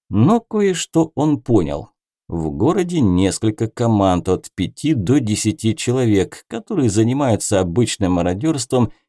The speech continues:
и стреляют во всё, что движется. Правда, надо учесть, что он первым открыл огонь, даже не пытаясь договориться.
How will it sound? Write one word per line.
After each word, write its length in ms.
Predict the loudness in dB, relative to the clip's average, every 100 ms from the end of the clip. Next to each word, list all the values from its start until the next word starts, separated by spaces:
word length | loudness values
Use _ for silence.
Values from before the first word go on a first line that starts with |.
| -8
и 80 | -4
стреляют 680 | -2 0 2 4 2 2 4
во 200 | 4 4
всё, 300 | 2 0 0
что 220 | -2 -4
движется. 760 | -2 0 0 -2 -4 -4 -4 -6 _ _ _
Правда, 580 | -6 -2 -2 -4 -6 -6
надо 320 | -4 -4 -4
учесть, 600 | -4 -4 -4 -2 -4 -10
что 360 | -16 -16 -6 -4
он 240 | -2 -2 -4
первым 440 | -6 -2 0 0
открыл 320 | -2 -2 -2 0
огонь, 400 | 0 0 0 -4 _ -6
даже 400 | -2 0 0 0
не 140 | 0
пытаясь 560 | 0 -4 0 0 0 0
договориться. 920 | -2 0 0 0 -2 -2 -2 -4